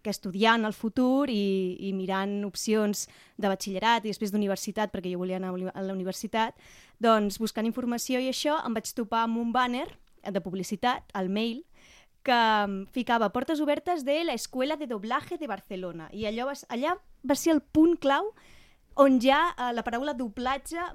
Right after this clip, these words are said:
va com tenir més sentit per mi, perquè fins aleshores, doncs, jo tenia la idea que tothom té, o que més o menys tothom té des de fora, que és, ah, bueno, gent que fica veus, no? Gent que imita veus i que sap, sap ficar diferents registres,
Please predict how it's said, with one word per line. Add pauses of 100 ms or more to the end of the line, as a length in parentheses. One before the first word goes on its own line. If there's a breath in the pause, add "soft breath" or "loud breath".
va
com
tenir
més
sentit
per
mi,
perquè (100)
fins
aleshores,
doncs,
jo
tenia (280)
la
idea
que
tothom
té, (400 soft breath)
o
que
més
o
menys
tothom
té
des
de
fora,
que
és, (220 loud breath)
ah,
bueno,
gent
que
fica
veus,
no?
Gent
que
imita (240 soft breath)
veus
i
que
sap,
sap
ficar
diferents
registres,